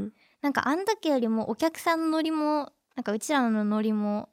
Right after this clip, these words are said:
Speaker 2: めっちゃ良くなった気がするなって思った。
Speaker 1: うんうんうん。
Speaker 2: チーム感出たよね。
Speaker 1: 確かに。
Speaker 2: 何回会ってもさ、「これから仲良くなろうね」って言ってるけど、<laughs> 最初に比べたら全然仲良くな-、なったよ。
Speaker 1: 確かに。
Speaker 2: うん。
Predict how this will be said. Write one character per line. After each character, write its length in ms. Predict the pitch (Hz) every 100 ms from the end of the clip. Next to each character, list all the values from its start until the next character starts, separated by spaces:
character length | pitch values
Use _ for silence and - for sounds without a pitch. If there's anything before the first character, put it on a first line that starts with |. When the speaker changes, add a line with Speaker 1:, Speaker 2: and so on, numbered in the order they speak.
| _ _
Speaker 2:
め 120 | 233
っ 20 |
ち 160 | 226 285
ゃ 20 |
良 140 | 269 320
く 120 | 277
な 100 | 220
っ 120 | -
た 100 | 220
気 140 | -
が 140 | 220 214
す 120 | 233
る 120 | 214
な 140 | 202 208
っ 20 |
て 160 | -
思 240 | 196 214 190
っ 20 |
た。 80 | 196
Speaker 1:
う 20 |
ん 240 | 190 190 196
う 20 |
ん 40 |
う 20 | 196
ん。 40 |
Speaker 2:
チ 140 | 185
ー 60 | 349
ム 100 | 370
感 220 | 302 220
出 100 | 226
た 80 | 226
よ 140 | 202
ね。 260 | 196 196 - _ _
Speaker 1:
確 240 | - 214 -
か 140 | 190
に。 180 | 180 - _ _ - - - _ _ _
Speaker 2:
何 220 | 269 311
回 180 | 330 320
会 60 | 320
っ 20 |
て 160 | -
も 140 | 240 240
さ、 320 | 247 226 220 - - - -
「こ 80 | -
れ 100 | 240
か 120 | 247
ら 80 | 240
仲 240 | 254 247
良 80 | 226
く 80 | 226
な 140 | 226
ろ 120 | 233 233
う 40 |
ね」 100 | 226
っ 20 |
て 60 | 233
言 100 | 175
っ 20 | 214
て 140 | -
る 100 | 233
け 140 | 233
ど、 60 | 220 214 - - - - -
<laughs> 480 | - _ - - -
最 180 | - 370
初 100 | 415
に 140 | 427
比 40 | 403
べ 300 | 403 403 415
た 100 | 320
ら 380 | 233 220 208 - - -
全 200 | 302 330
然 160 | 339
仲 220 | 339 339 294
良 60 |
く 100 | -
な-、 160 | 214 214 _
な 120 | 226 247
っ 60 |
た 120 | -
よ。 160 | 202 - _ _ _
Speaker 1:
確 220 | - 208 -
か 120 | 185
に。 160 | 180 -
Speaker 2:
う 80 |
ん。 240 | 226 208